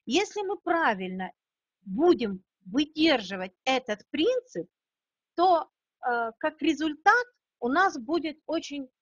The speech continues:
высокие продажи и, соответственно, высокие чеки и бонусы.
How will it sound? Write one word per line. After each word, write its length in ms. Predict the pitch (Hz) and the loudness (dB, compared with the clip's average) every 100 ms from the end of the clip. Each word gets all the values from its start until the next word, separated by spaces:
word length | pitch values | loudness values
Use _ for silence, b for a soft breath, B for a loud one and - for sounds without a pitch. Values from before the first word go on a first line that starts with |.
| _ | _
высокие 640 | 214 285 - 330 - 269 240 | -10 -8 -6 -8 -6 -10 -4
продажи 600 | 247 240 294 403 359 370 | -2 0 0 0 -2 -12
и, 160 | - | -14
соответственно, 680 | - 233 233 302 330 269 233 | -6 -6 -6 -8 -10 -12 -12
высокие 500 | 214 - 254 254 202 | -12 -10 -10 -10 -18
чеки 380 | - 214 - 202 | -16 -16 -16 -18
и 40 | 180 | -16
бонусы. 540 | 180 170 170 - | -12 -12 -14 -20